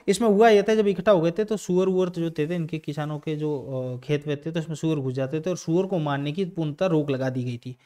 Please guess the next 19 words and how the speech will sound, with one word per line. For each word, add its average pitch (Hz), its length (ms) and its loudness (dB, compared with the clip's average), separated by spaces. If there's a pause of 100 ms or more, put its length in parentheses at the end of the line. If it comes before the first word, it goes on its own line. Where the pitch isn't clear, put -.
(340)
अपने 156 200 0
शिकार 160 280 4
विकार 156 220 2
करने 160 180 -2
के 160 60 -2
लिए 156 100 0
राजा 143 200 0
ने 160 60 -2
बोला, 156 120 0
"तो 170 60 -4
सुअर 151 200 0
को 151 80 -6
कोई 160 120 0
नहीं 165 100 -2
मारेगा, 160 240 0
हम 143 60 0
ही 151 80 2
शिकार 131 240 -2
करेंगे।" 123 300 -8